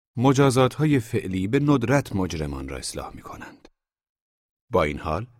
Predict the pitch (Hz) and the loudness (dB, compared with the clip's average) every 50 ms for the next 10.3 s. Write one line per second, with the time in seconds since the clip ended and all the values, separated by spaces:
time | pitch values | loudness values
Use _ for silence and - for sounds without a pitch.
0 | _ _ _ _ _ _ _ _ - 92 82 - - 78 69 67 71 95 113 - | _ _ _ _ _ _ _ _ -4 -4 -4 -4 -6 -8 -6 -6 -4 -4 -4 -4
1 | - - 113 90 95 82 80 78 73 65 67 65 62 64 62 65 67 60 58 - | -4 -6 -6 -4 -4 -4 -2 -2 -4 -4 -6 -8 -8 -8 -8 -8 -8 -10 -10 -10
2 | - 62 58 - 64 60 58 - _ - 92 80 80 73 69 - - 67 65 64 | -12 -12 -10 -10 -10 -10 -10 -12 _ -12 -10 -8 -8 -8 -8 -10 -10 -12 -10 -10
3 | - - - 92 82 - - _ - - - 67 62 - - - - - - - | -10 -10 -8 -8 -8 -8 -12 _ -16 -14 -12 -12 -10 -8 -8 -8 -8 -10 -12 -14
4 | - - - - - - - - - - - - - _ _ _ _ _ _ _ | -14 -12 -14 -14 -14 -16 -14 -14 -14 -16 -16 -20 -20 _ _ _ _ _ _ _
5 | _ _ _ _ _ _ _ _ _ _ _ _ _ _ _ _ - 78 82 80 | _ _ _ _ _ _ _ _ _ _ _ _ _ _ _ _ -8 -6 -2 -2
6 | 87 92 92 92 120 117 - 120 113 113 120 110 - - 98 87 85 85 - - | -2 -2 0 0 -2 0 0 0 0 2 0 0 0 0 0 0 0 -2 -4 -6
7 | - 82 71 - - - 73 78 78 73 69 71 73 73 73 - - - - - | -6 -6 -8 -8 -8 -8 -6 -6 -6 -6 -8 -8 -8 -8 -10 -10 -12 -14 -10 -8
8 | 98 82 78 73 71 - - 78 73 73 73 71 76 85 82 80 85 - 80 - | -6 -4 -4 -6 -6 -8 -8 -8 -6 -6 -8 -8 -6 -6 -6 -6 -6 -8 -8 -8
9 | - - 87 82 78 71 - _ _ _ _ _ _ _ _ _ - 160 165 151 | -8 -6 -4 -4 -4 -6 -8 _ _ _ _ _ _ _ _ _ 0 2 2 4
10 | 127 131 143 131 107 - | 4 6 4 4 4 0